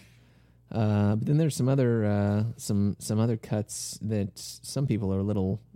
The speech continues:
uh, less familiar with. Trying to Get to Heaven, uh, is on here, and Lovesick, so a couple, uh,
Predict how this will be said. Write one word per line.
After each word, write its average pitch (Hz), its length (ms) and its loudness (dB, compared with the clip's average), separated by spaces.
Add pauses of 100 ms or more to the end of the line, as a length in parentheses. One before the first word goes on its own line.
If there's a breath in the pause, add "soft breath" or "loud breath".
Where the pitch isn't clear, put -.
(140)
uh, 101 400 -2
less 107 320 -2
familiar 101 280 0
with. 101 360 -2 (100)
Trying 131 220 0
to 139 40 2
Get - 120 0
to - 80 -6
Heaven, 110 500 0
uh, 101 260 0
is 107 120 -2
on 104 200 0
here, 107 400 0
and 107 300 0
Lovesick, 104 520 -4
so 104 140 -4
a 98 60 -4
couple, 101 460 -4
uh, 107 380 -2